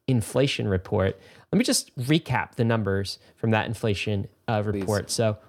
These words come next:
Speaker 1: we, let's go back to June. So annualized inflation in June, the numbers, the official numbers, nine point one percent. And if you recall, that was the highest since nineteen eighty-one.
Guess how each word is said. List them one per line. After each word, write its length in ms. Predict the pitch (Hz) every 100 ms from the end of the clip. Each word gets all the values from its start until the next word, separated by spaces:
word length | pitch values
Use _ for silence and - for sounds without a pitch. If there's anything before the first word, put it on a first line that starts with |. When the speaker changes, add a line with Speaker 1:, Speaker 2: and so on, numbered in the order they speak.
| -
Speaker 1:
we, 80 | 151
let's 180 | - 220
go 100 | 262
back 200 | 240 196
to 80 | 151
June. 540 | 104 104 104 90 90 98 - _ _
So 260 | 123 117 -
annualized 640 | 143 170 170 151 151 151 -
inflation 680 | 117 - 123 117 - 117 113
in 240 | - 104
June, 520 | 95 170 190 175 170 - _
the 80 | 120
numbers, 340 | 123 120 117
the 120 | 107
official 320 | 101 131 - 123
numbers, 380 | 113 110 104 - - -
nine 300 | 120 135 156
point 300 | 160 143 -
one 220 | 120 123
percent. 640 | 127 143 - 101 135 - - - -
And 140 | - 120
if 100 | 117
you 60 |
recall, 380 | 123 - 127 110
that 160 | 117 131
was 140 | 254
the 60 | -
highest 440 | - 113 127 113
since 300 | - 113 - -
nineteen 540 | 120 123 135 - 139 117
eighty-one. 560 | 117 117 110 107 76